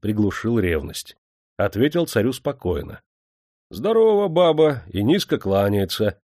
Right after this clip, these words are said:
А сын-то, Акинфка, забыть тебя, Петр Алексеевич, не может.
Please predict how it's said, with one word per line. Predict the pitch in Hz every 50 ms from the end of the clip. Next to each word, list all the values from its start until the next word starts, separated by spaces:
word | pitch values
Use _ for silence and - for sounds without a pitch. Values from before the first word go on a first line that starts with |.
| _ _ _ _ _ _ _ -
А | - 110 101
сын-то, | - - 165 202 202 160 - 120 101
Акинфка, | 92 - - - 143 123 95 - - 98 87 82 - -
забыть | - 98 120 139 127 123 147 165 160 -
тебя, | - 165 156 151 120
Петр | - - 123 - 127
Алексеевич, | 123 113 110 101 - - 117 104 95 - -
не | 110 117 117
может. | 98 82 67 - - _ -